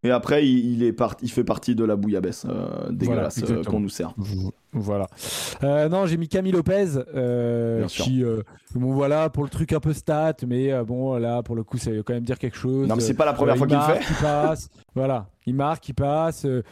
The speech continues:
Speaker 2: euh, transformation, pénalité, et puis, euh, drop de la victoire. Bon, bah, voilà. Euh, donc, euh, donc, euh, donc Camille
Speaker 1: Alex
Speaker 2: Lopez,
Speaker 1: a mis
Speaker 2: c'est un,
Speaker 1: Camille
Speaker 2: un
Speaker 1: Lopez
Speaker 2: match
Speaker 1: aussi.
Speaker 2: exceptionnel.
Speaker 1: Euh,
Speaker 2: Voilà.
Speaker 1: qu'est-ce que tu penses de
Speaker 2: Quatre-vingts,
Speaker 1: l'expression ?
Speaker 2: quatre-vingt-quinze pour cent de réussite sur ses cinquante-six derniers coups de pied.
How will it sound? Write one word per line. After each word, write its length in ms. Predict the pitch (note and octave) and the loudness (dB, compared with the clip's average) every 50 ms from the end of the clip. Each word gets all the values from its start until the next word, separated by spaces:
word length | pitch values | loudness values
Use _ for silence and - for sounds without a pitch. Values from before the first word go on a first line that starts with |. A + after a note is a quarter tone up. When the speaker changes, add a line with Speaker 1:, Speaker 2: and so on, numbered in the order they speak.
| - - - B2+ | -14 -8 -4 -4
Speaker 2:
euh, 80 | A#2+ | -4
transformation, 680 | A#2 - C3 C#3 - - C#3 C3+ C3+ B2+ - - D#3 D#3 | -2 -2 -4 -4 -4 -2 -2 -2 -2 -2 -2 -2 -2 -2
pénalité, 720 | D3 D3+ C3+ C3 B2+ C3 B2 - - D3 D3 D#3 D#3+ D#3+ D#3 | -2 -2 -2 -2 -2 -2 -4 -2 0 0 2 2 2 2 2
et 60 | C#3+ | 0
puis, 260 | - - C3 B2+ C3 | -2 -2 -2 0 0
euh, 160 | B2+ A#2+ A#2 A#2 | 0 0 0 -2
drop 260 | A2 A#2+ A#2 C3 A#2+ B2+ | -2 -2 -4 -4 -2 -2
de 60 | B2 | -2
la 100 | A#2+ A2+ | -2 -2
victoire. 480 | A2 A2 - C3 C3+ C3+ C3+ C3+ C3 | -4 -6 -4 -2 -2 0 0 -2 -2
Bon, 80 | A2+ A#2+ | -2 -4
bah, 80 | A2+ A2+ | -4 -2
voilà. 220 | A2 A2 G#2 F2+ - - - - - - - - - - | -2 -2 -4 -6 -6 -10 -12 -10 -10 -10 -10 -10 -8 -4
Euh, 840 | A2+ A2+ G#2+ G#2+ G#2+ G#2+ G#2 G#2 G#2 G2+ G2+ G2+ G2+ G2 G2 G2 | -4 -2 0 0 0 0 0 0 0 0 0 0 0 0 0 -2
donc, 400 | G2 G2+ A#2+ B2+ C3 - - - B2 | -2 -2 -4 -4 -4 -6 -6 -4 -2
euh, 360 | A2+ G#2+ G#2 G2+ G2 G2 F#2+ - - - - - - _ _ _ - | -2 0 0 -2 -2 -4 -6 -8 -12 -20 -20 -20 -20 _ _ _ -6
donc, 380 | G#2+ F#2+ A2+ A#2 A#2+ - - | -4 -2 -2 -4 -4 -2 -2
euh, 280 | A2+ G#2 G2+ G2 G2 G2 | -2 0 0 0 0 -2
donc 140 | G2 G#2+ - | -2 -4 -4
Camille 260 | - A2 G#2+ G#2+ G#2+ | -4 -2 0 2 2
Speaker 1:
Alex 300 | C3+ C#3+ D3+ D3 - - | 4 4 4 4 4 2
Speaker 2:
Lopez, 40 | C#3 | 2
Speaker 1:
a 40 | |
mis 60 | D3 C#3+ | 2 4
Speaker 2:
c'est 40 | |
un, 40 | C3 - C3 | 4 4 4
Speaker 1:
Camille 80 | C#3 C#3 | 4 4
Speaker 2:
un 40 | C#3 | 4
Speaker 1:
Lopez 160 | C3+ - C3 | 4 4 4
Speaker 2:
match 100 | A#2+ A2+ | 4 2
Speaker 1:
aussi. 220 | A#2+ A#2+ - - C3+ | 2 0 0 0 0
Speaker 2:
exceptionnel. 480 | C#3+ D3 - G#2+ G2+ F#2+ G2 G2+ A#2 - - _ _ _ _ C3 | 0 -2 -2 -4 -4 -2 -4 -4 -6 -10 -14 _ _ _ _ 2
Speaker 1:
Euh, 40 | C3+ C#3+ D3 | 4 4 6
Speaker 2:
Voilà. 120 | D3 C#3+ | 4 4
Speaker 1:
qu'est-ce 220 | C3+ - G3 - - | 4 2 0 2 0
que 60 | G#3+ | 0
tu 140 | D#3 A3+ G3 | 0 0 2
penses 120 | G3 - | 2 4
de 40 | E3+ B3 | 4 6
Speaker 2:
Quatre-vingts, 260 | G4 F4+ - G3+ G3+ | 6 6 4 4 4
Speaker 1:
l'expression ? 240 | F#3+ D3+ - - - - - _ _ _ _ _ _ _ - | 2 0 -2 -4 -18 -20 -20 _ _ _ _ _ _ _ -2
Speaker 2:
quatre-vingt-quinze 600 | - A3+ - - A3+ G#3 G#3 G3 - A3+ G#3 - | -2 0 0 0 0 0 0 0 0 -2 -2 -2
pour 140 | - E3+ D3 | -2 -4 -2
cent 100 | F3+ F3+ | -2 -2
de 80 | E3+ | 0
réussite 500 | D#3 D#3+ D#3+ - - - F#3 - - - _ _ _ _ _ _ _ _ _ _ | 0 0 0 0 -2 -2 -4 -4 -6 -12 _ _ _ _ _ _ _ _ _ _
sur 300 | - - - - D3+ B2 | -10 -6 -4 -2 -2 -2
ses 220 | - - - B2 G#2+ | -2 -4 -4 -4 -4
cinquante-six 600 | - - C#3 C#3 - F3 E3 - - - - F3+ | -4 -4 -6 -4 -2 -2 -4 -4 -4 -4 -2 -2
derniers 280 | D3+ C#3+ C3+ D3 C#3+ | 0 0 -2 -2 -4
coups 160 | - - - - | -4 -6 -8 -6
de 40 | |
pied. 180 | - G#2+ G#2 G2 | -6 -6 -4 -6